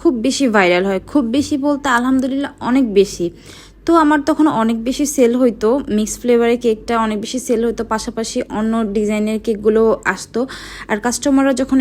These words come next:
একবার মিক্স ফ্লেভারের কেকটা টেস্ট করতো, তখন হচ্ছে টেস্ট ভালো লেগে তারা আস্তে আস্তে অন্য ডিজাইনগুলো মানে অর্ডার করা শুরু করলো। তো যাই হোক, সবার উন্নতি তো সবাই দেখতে পারে না। আমার কথা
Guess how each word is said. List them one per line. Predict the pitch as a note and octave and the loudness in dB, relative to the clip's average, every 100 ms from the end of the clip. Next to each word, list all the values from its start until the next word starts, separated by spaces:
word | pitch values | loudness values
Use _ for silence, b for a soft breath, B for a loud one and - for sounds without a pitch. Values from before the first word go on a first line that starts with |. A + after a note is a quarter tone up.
| A#3 | 0
একবার | A3 B3 | -2 0
মিক্স | A#3 A#3 | 0 -2
ফ্লেভারের | - B3 C4 B3+ | -4 0 0 0
কেকটা | B3 A#3+ | -4 -4
টেস্ট | C#4 D4 - | -2 -2 0
করতো, | A#3+ G#3 - D#4+ F4+ B B - | -2 -2 0 0 0 B B -2
তখন | B3 C4+ C4+ | 0 6 6
হচ্ছে | C4+ - C#4 C#4 | 4 2 0 2
টেস্ট | C#4 C4+ B3 G#3 G#3 - A3 | 2 2 -2 -4 -4 -4 0
ভালো | A3 B3+ | 4 4
লেগে | C4+ C4+ E4+ | 4 2 2
তারা | B3 A3 A3+ A3 - G#3+ | 2 4 2 0 -2 -4
আস্তে | - B3 | -2 -6
আস্তে | A3+ A#3+ | -4 -2
অন্য | A3+ A3+ | 0 2
ডিজাইনগুলো | A3 A#3 A#3 A#3 B3 F4+ F4 - - G3+ | 2 2 2 2 4 4 2 -4 -8 -4
মানে | G#3 G3+ G3 G3 | -2 0 -2 -2
অর্ডার | F#3+ G3+ G#3 | 0 0 0
করা | G#3+ A3 | 0 0
শুরু | A3 G3 | 0 2
করলো। | F#3 E3+ F3 - B B B B B - | 2 0 -4 -12 B B B B B -2
তো | D4+ B3 | 0 2
যাই | B3 B3+ | 2 4
হোক, | C4 C#4+ - - | 4 2 0 -2
সবার | A#3+ A#3 A#3+ | 0 2 2
উন্নতি | B3 B3 B3 C4 | 2 2 0 -2
তো | C4 | -2
সবাই | B3+ A#3 G#3+ | 0 2 2
দেখতে | G#3 A#3 - | 2 0 -2
পারে | A3+ A#3 | -2 0
না। | D4 A3+ F#3+ - b - - - - A#3+ | 0 0 -4 -12 b -20 -20 -18 -4 0
আমার | B3+ C4+ C4 | 0 -2 -4
কথা | C4 | -4